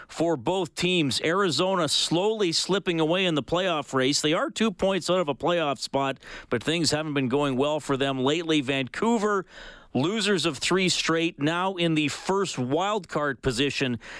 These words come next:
in the Western Conference. The Pacific standings, Vancouver,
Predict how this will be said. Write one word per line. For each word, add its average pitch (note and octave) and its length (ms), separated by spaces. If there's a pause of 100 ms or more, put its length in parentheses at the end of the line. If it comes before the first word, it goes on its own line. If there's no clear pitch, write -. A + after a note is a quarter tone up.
(140)
in C#3 160
the C3+ 80
Western C#3 420
Conference. C3 520
The D3 100
Pacific A3 560
standings, E3+ 640
Vancouver, G#3+ 840